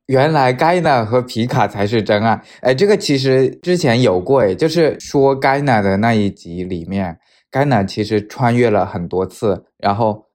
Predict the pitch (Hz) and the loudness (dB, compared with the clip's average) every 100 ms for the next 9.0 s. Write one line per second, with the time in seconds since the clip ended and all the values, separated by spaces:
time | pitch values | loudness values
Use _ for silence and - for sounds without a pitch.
0 | _ - 131 135 127 120 113 - 101 120 | _ 0 0 2 0 0 -2 -6 -6 -6
1 | 82 107 95 90 92 92 - _ _ 117 | -4 -2 -2 -4 -6 -8 -16 _ _ -2
2 | 117 131 120 123 131 127 98 - 107 110 | 0 0 0 0 0 0 -2 0 0 2
3 | 98 110 104 95 90 - 92 90 101 95 | 0 0 -2 -2 -4 -8 -8 -4 -2 -4
4 | - _ _ 104 120 185 165 127 180 180 | -8 _ _ -2 0 2 0 0 0 0
5 | 120 90 - _ 135 131 139 131 139 113 | 0 -4 -6 _ -4 -2 -2 0 2 0
6 | 101 107 104 92 82 85 85 _ _ _ | 0 -2 -2 -6 -8 -10 -12 _ _ _
7 | _ _ _ _ - 113 143 143 156 135 | _ _ _ _ -2 0 2 2 2 2
8 | 143 139 135 127 127 120 120 120 - | 2 2 2 2 2 4 4 2 -2